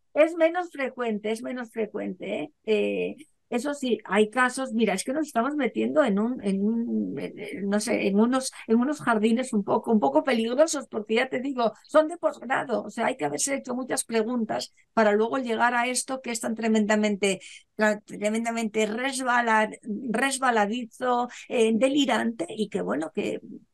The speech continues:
o sea, que no lo podemos, que no lo podemos entender, porque parece que eso no ha pasado nunca, pero sí, sí, ha pasa-, ha pasado, eh, es cierto, y, y, y está pasando, ¿no?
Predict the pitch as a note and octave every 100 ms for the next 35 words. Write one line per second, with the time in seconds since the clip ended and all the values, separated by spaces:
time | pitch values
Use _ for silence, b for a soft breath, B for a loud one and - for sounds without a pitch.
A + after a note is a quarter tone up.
0 | _ _ _ _ _ _ _ _ - A3
1 | A3+ G3+ G#3 A#3 B3 B3 A3+ G#3+ G3+ B
2 | - A3+ B3+ A#3+ A3+ A3+ G#3 A3 F#3+ A3
3 | G#3+ B3 G#3 G3 F#3+ G3 - A3 B3 B3
4 | B3 B3+ A3 G#3+ G#3+ G#3+ A3 G3 G#3+ C#4
5 | C4+ G3 B B - F3+ F3+ A#3 G#3+ A#3
6 | G3 B - G3 A3 A3 G#3+ G#3+ - -
7 | G#3+ A#3+ B3 A#3 G#3+ B3 D#4 _ _ _
8 | - A3 G3+ G#3 B3 - A#3 G3+ G#3 -
9 | D4 - A3 G#3 G3 - A#3+ A#3+ A#3 G#3
10 | G3 G3 G#3 G#3+ - F#3+ F#3 F#3+ G3 C4